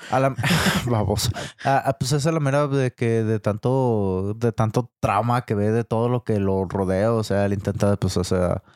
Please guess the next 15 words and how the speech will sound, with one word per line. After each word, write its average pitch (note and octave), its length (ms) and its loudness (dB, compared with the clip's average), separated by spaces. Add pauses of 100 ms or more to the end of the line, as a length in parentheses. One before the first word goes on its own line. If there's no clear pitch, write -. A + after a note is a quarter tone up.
(280)
ser A2+ 300 -2
alegre B2 480 0
para F#2 600 0
todos G2+ 280 -2
los G2+ 100 2
demás, F#2 380 0 (140)
en G2 160 0
caso G2 260 0
de G2 80 0
que - 100 -4
haya F#2+ 200 0
otro G#2 180 -4
güey F#2+ 160 0
como G#2 320 -2
él. E2+ 240 -2